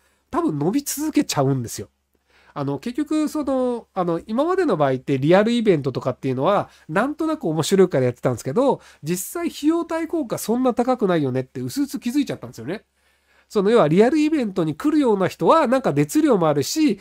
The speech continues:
目の前に人がいるからすごくうまくいってるように見えるんですけど、実際問題そんなイベントやんなくてもネット上で物売れた方が、日本中の人が買ってくれるから費用対効果超いいじゃんっていうのが、実はバレたんですよ。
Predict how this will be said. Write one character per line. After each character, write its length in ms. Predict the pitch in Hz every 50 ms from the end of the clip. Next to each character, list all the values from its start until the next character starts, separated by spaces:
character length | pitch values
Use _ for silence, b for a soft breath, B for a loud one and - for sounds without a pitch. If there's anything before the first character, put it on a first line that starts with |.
| B B
目 100 | - 151
の 140 | 165 226 269
前 160 | 311 320 294
に 100 | 233 185
人 160 | - - 196 185
が 100 | 190 196
い 60 | 202
る 80 | 208
か 100 | 185 151 143
ら 60 | 139
す 120 | - -
ご 140 | 180 302 330
く 100 | - 269
う 60 | 240
ま 120 | 240 233 185
く 120 | - 151
い 40 | 139
っ 40 | 131
て 140 | - - 220
る 60 | 233
よ 100 | 247 233
う 20 | 175
に 80 | 143
見 80 | 139 151
え 60 | 175
る 100 | 175 147
ん 40 | 135
で 60 | 131
す 80 | - -
け 80 | 131
ど、 260 | 135 196 208 165 B B B B B B B B
実 300 | 147 160 170 - - 302
際 80 | 349
問 160 | 339 370 359 320
題 120 | 240 147
そ 180 | - - 202 247
ん 60 | 269
な 100 | 277 277
イ 80 | 269
ベ 120 | 262 277 277
ン 60 | 269
ト 80 | - 269
や 80 | 262
ん 40 | 254
な 80 | 277 254
く 60 | -
て 80 | - 165
も 100 | 139 127
ネ 80 | 127 127
ッ 20 |
ト 160 | 123 - 220
上 120 | 226 262 254
で 80 | 254
物 220 | 233 220 233 254 269
売 60 | 247
れ 80 | 202 -
た 120 | 170 139
方 180 | - 143 135 131
が、 260 | 147 180 175 131 b b b b b b -
日 100 | 160 156
本 240 | 156 247 302 302 285
中 160 | - 302 294
の 80 | 294
人 140 | 214 - 285
が 80 | 233 170
買 160 | - - 143
っ 40 | -
て 100 | - 147
く 60 | 147
れ 80 | 151 156
る 60 | 165 143
か 80 | 139
ら 40 | 120
費 140 | 107 - 175
用 140 | 214 254 247
対 160 | 285 277 277
効 140 | - 294 -
果 100 | - -
超 260 | - - 196 202 240
い 60 | 294
い 40 | 311
じ 100 | 285 -
ゃ 80 | 185 131
ん 40 | 113
っ 20 |
て 80 | 113 127
い 20 |
う 40 | 113
の 80 | 117
が、 220 | 135 190 208 165 b b b b b -
実 300 | 180 214 208 - 415 339
は 60 | -
バ 180 | 139 185 196
レ 80 | 208 180
た 80 | - 127
ん 20 |
で 60 | 123 -
す 80 | -
よ。 100 | 120 -